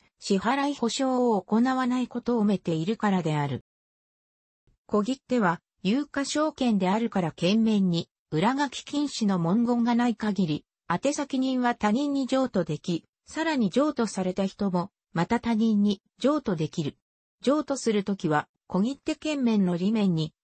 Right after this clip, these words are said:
非譲渡人にお支払いくださいという裏書き文言と、譲渡人の記名、押印もしくは署名をする。最後に小切手を譲渡された人、所持人が支払いを受けるが、もし当該小切手が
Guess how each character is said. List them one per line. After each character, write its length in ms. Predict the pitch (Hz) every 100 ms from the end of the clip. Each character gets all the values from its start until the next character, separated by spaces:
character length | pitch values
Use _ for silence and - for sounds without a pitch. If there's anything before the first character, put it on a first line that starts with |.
| _
非 140 | - 190
譲 240 | 247 269
渡 160 | 269 285
人 260 | 285 269
に 120 | 247 226
お 80 |
支 180 | 202 247
払 300 | 240 247 247
い 60 | 254
く 100 | 254
だ 120 | 254
さ 140 | 247
い 80 | 247
と 160 | 240 190
い 100 | 196
う 200 | 214 170
裏 220 | 160 180
書 140 | 240 262
き 120 | 285
文 220 | 269 254
言 180 | 208 185
と、 220 | 170 151 - _ -
譲 240 | 170 277
渡 160 | - 294
人 240 | 269 262
の 100 | 262
記 160 | - 214
名、 360 | 196 170 180 _ _
押 200 | 180 240
印 220 | 269 254 247
も 120 | 285
し 100 | -
く 180 | - 196
は 120 | 160
署 200 | - 156
名 220 | 196 220
を 100 | 220
す 180 | - 165
る。 180 | 160 - _ _ _ -
最 280 | - 330
後 140 | 311 247
に 140 | 190
小 160 | - 170
切 140 | 233
手 220 | - 254
を 100 | 202
譲 240 | 156 240 302
渡 140 | 226
さ 160 | - 185
れ 80 | 180
た 120 | 170
人、 360 | - - 156 - _ -
所 180 | 185
持 160 | 196 277
人 260 | 285 277 247
が 100 | 247
支 140 | 226
払 320 | 196 247 262
い 100 | 247
を 80 | 233
受 220 | 214 220
け 60 | 202
る 100 | 170
が、 200 | 160 180 _ _
も 120 | 214
し 100 | 175
当 220 | - 247 277
該 240 | 262 247
小 140 | -
切 160 | 208 208
手 180 | - 175
が 200 | 165